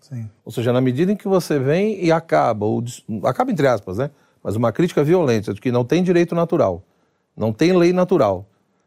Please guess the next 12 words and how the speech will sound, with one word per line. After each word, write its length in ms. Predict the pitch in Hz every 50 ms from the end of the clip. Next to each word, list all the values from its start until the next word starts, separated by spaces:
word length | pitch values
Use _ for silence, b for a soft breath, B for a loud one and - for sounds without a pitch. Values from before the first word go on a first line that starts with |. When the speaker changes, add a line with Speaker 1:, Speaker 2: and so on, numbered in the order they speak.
| _ -
Speaker 2:
né? 240 | - 101 113 - - -
Então, 600 | 175 175 - - 127 120 131 156 190 233 339 370 -
acabou. 460 | _ - - 330 392 381 370 349 285
Ou 80 | 190 147
seja, 300 | 127 151 135 120 120 113
só 260 | - - - 175 156
tem 180 | 143 - 156 151
o 40 | 147
positivo, 600 | 135 - 156 131 127 135 135 175 160 139 139 127 B B B
a 120 | B 139
lei 120 | 143 147 143
positiva 880 | - 156 151 127 139 131 - - - 180 269 349 302 208 131 104 -